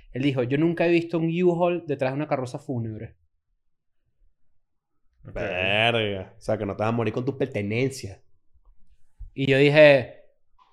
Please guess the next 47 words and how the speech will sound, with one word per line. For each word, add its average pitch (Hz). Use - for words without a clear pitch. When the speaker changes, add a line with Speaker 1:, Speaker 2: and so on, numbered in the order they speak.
Speaker 1:
"Qué 135
ladilla 151
cuando 139
hay 123
una 143
frase 147
así 143
que -
tú 123
dices, 131
que 120
se 147
la 139
escuchas 143
a 175
otra 170
persona 165
y 123
tú 120
dices, 123
'Este 123
sí 147
es 139
huevón'", 147
pero 127
como 127
es 120
Denzel 156
Washington. 120
Speaker 2:
Claro. 104
Speaker 1:
Yo 131
dije, 131
"Mierda". 151
Y 160
el 160
bicho 160
dijo, 165
"Los 165
únicos 208
que 208
han 196
intentado 190
eso 190
fueron 175
los 175
egipcios". 143
Speaker 3:
Claro. 98